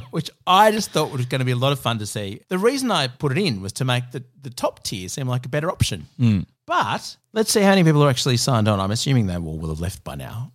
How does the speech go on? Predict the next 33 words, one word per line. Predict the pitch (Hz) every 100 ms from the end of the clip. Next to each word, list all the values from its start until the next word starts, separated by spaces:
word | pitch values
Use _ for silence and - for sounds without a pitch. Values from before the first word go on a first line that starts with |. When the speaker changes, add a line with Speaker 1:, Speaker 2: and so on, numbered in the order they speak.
| -
Speaker 2:
While, | 120 143 151
uh, | 127 113 104
while | 113 131
Dom's, | 123 117 98 - -
uh, | 101 95 98
logging | 101 101 98 95
into | 92 85
that, | 90 98
the | 104
other | 120 143
thing | 139 139
I | 104
should | 85 92
note | 92 107 92 80 -
is | 101 87 80
that | 90 87 - - -
I | 98
announced | 104 123 135 104 -
a |
few | - 95
days | 92 92
ago | 90 85 80
that | 78 80 - -
we'd | 87 78
set | - 82
up | -
a |
blog | 69 87 87 82 71 67 -
on | 82 82
the | 78
Chaser | - 82 -
website. | 82 82 - 85 67 80 104 -
Uh, | 95 90 92